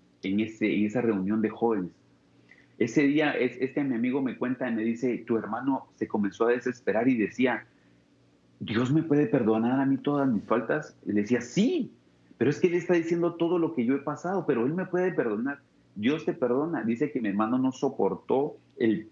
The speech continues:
el peso de la presencia y que se levantó hacia el altar. Todos pensaron que iba a ser algo malo y que le dijo a la persona, eh, "¿Tú crees que Dios me puede perdonar? Él vino a perdonarte". Ese día mi hermano recibió a Jesús, ese día lo conoció,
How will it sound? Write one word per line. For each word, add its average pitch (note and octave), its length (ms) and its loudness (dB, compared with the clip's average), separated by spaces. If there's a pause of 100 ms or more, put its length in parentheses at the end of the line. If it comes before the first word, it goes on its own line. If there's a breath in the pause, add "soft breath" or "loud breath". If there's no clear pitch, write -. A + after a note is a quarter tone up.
el G#2 180 0
peso E3 540 2
de G#2+ 100 2
la F2+ 200 -4
presencia A#2+ 480 -4
y C3 60 -4
que A#2+ 140 -6
se A2 120 -4
levantó F#2+ 720 -4
hacia - 260 -2
el F2+ 80 2
altar. B2+ 520 -4
Todos A#2+ 200 2
pensaron A#2 360 -4
que A2 100 -10
iba - 100 -4
a - 20 -6
ser A#2+ 160 -2
algo A2 200 0
malo A#2+ 280 -6 (500 soft breath)
y - 100 -8
que A2+ 120 -2
le G#2 240 4
dijo A#2+ 500 2
a F2+ 60 4
la E2 100 -2
persona, F2 580 -2 (600)
eh, F2 340 -2 (160)
"¿Tú A#2+ 120 2
crees D3+ 260 2
que C3 100 4
Dios A#2+ 180 2
me C3+ 120 0
puede C3+ 200 0
perdonar? G#2+ 600 -2
Él A#2+ 320 0
vino B2+ 280 0
a G#2+ 80 -4
perdonarte". E2 720 -6
Ese C#3 280 2
día D3+ 460 0 (400)
mi G#2 140 0
hermano A#2 300 2
recibió G#2+ 1080 0
a F#2 80 -4
Jesús, - 420 -4
ese B2+ 180 0
día B2+ 180 4
lo A#2+ 240 0
conoció, A2 760 -2